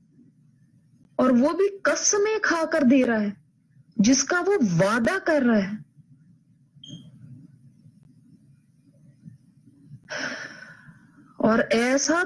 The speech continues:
طوفان، ایسی تباہی جس سے کوئی بچے گا نہیں، کوئی علاقہ نہیں بچے گا۔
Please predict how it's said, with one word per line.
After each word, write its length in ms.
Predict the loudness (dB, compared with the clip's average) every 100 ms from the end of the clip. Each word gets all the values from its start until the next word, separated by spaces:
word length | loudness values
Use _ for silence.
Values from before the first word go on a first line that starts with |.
| 0
طوفان، 540 | 0 2 2 4 4
ایسی 340 | 2 2 0
تباہی 560 | 2 0 0 2 4 4
جس 180 | 4 0
سے 180 | 0 0 0
کوئی 460 | 0 2 4 4 4
بچے 500 | 4 0 0 2 2
گا 100 | 2
نہیں، 240 | 0 -2 -6 _ _ _ _ _ _ _ _ _ _ _ 0
کوئی 220 | 2 4 4
علاقہ 320 | 2 0 2
نہیں 120 | 4 4
بچے 300 | 2 0 0
گا۔ 100 | -2